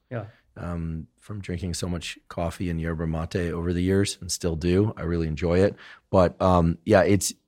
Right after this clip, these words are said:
Speaker 2: it's very intense. And, uh, so what you're saying is that,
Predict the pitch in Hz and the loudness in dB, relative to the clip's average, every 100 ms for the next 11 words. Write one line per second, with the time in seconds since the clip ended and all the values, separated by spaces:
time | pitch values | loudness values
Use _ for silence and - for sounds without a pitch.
0 | _ 104 85 104 110 101 87 - 110 85 | _ -4 4 8 10 8 4 6 4 4
1 | - 104 101 - _ - 90 - - 135 | 2 4 4 2 _ -8 -8 -2 6 8
2 | 127 131 - 160 165 135 113 113 104 | 8 8 8 10 10 10 8 8 6